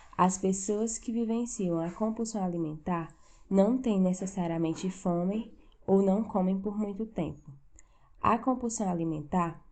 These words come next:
pode ser diagnosticada em diferentes faixas etárias, diferentes classes sociais, em homens e mulheres. A principal consequência é o ganho de peso, que acaba sendo prejudicial a outros aspectos da saúde.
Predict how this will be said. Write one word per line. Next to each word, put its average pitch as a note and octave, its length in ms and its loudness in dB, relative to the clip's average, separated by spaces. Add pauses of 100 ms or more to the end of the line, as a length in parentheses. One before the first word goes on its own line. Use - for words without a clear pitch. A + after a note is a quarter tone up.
(140)
pode F3 220 4
ser F3 220 -4
diagnosticada F3 1080 -2
em G3 200 4
diferentes G3 580 0
faixas G#3+ 320 -4
etárias, D#3+ 580 -6 (400)
diferentes F3+ 540 2
classes G3 340 0
sociais, E3+ 840 -4 (200)
em G3 220 4
homens A#3 340 2
e B3 60 -2
mulheres. A#3+ 640 -4 (480)
A F#3+ 160 4
principal A3 640 2
consequência F#3 960 -2
é F3+ 160 4
o F3+ 40 4
ganho E3+ 260 4
de F#3+ 100 0
peso, E3 460 0 (300)
que - 100 6
acaba F#3+ 400 4
sendo F3+ 260 0 (140)
prejudicial G#3 1120 2
a F#3 180 2
outros G3 360 0
aspectos F#3 640 -2
da F#3+ 120 2
saúde. E3+ 600 -2